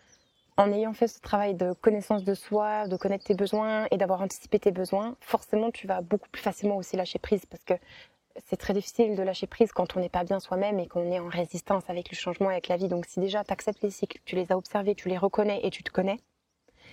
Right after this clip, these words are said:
et qu'ensuite t'as anticipé certains cycles et que du coup tu réponds à tes besoins, automatiquement, je dirais que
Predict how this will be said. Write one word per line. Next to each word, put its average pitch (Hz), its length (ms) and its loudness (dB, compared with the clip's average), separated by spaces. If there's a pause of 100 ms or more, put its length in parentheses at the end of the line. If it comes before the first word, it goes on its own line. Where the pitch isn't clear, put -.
(120)
et - 60 6
qu'ensuite 185 360 0
t'as 196 80 0
anticipé 185 500 0
certains 190 300 -2
cycles - 300 -2
et 170 40 -2
que 170 40 -4
du 175 80 -6
coup 220 120 4
tu 190 140 -4
réponds 190 340 0
à 190 60 -6
tes 196 100 2
besoins, 185 320 0 (440)
automatiquement, 226 720 2 (100)
je - 160 -6
dirais 196 260 -2
que 185 200 0